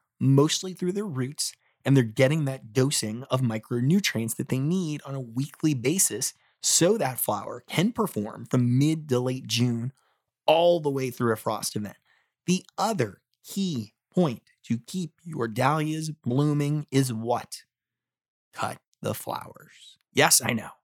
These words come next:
This is a moment. Easy for me, right? I run a flower farm, so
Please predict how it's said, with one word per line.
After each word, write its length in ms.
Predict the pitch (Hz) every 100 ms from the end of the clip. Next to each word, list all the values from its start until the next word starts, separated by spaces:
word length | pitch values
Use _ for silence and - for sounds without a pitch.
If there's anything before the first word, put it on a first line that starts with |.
| _ _ _ _
This 160 | 110 -
is 80 | 120
a 40 |
moment. 340 | 123 110 95 _
Easy 260 | - 156 160
for 140 | 147
me, 200 | 147 139 120
right? 220 | 110 127
I 40 |
run 160 | 123 127
a 20 |
flower 380 | - 127 123 113
farm, 360 | - 113 104
so 280 | - 110 104